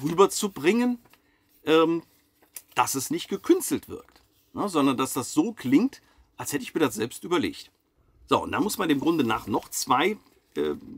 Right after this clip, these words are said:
Kooperationspartner unterscheiden. Die einen, äh, die das Video vor der Veröffentlichung noch mal sehen wollen, äh, und die anderen, denen das völlig egal ist.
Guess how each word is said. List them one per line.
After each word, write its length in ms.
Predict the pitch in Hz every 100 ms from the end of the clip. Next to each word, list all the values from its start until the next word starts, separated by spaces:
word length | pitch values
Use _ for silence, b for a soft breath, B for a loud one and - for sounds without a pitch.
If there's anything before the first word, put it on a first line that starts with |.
| - - -
Kooperationspartner 960 | 143 143 127 120 147 170 - 127 123 -
unterscheiden. 500 | - 117 92 151 156
Die 120 | -
einen, 420 | 113 117 180 233 247 b b _ _
äh, 120 | 123
die 120 | 123 135
das 240 | 123 127
Video 440 | 156 165 151 139 - _ _ _ _ _ _ _ _ _ _ _ _ -
vor 200 | - 123
der 80 | 131
Veröffentlichung 560 | 127 - - 123 131
noch 100 | 104
mal 120 | 87 98
sehen 260 | 107 127
wollen, 200 | 180 311 - _ _ _ _ _ _ _ -
äh, 60 | 85
und 180 | - 107
die 100 | -
anderen, 320 | 160 175 165
denen 160 | 147 143
das 100 | -
völlig 240 | 151 -
egal 280 | 139 123 -
ist. 180 | -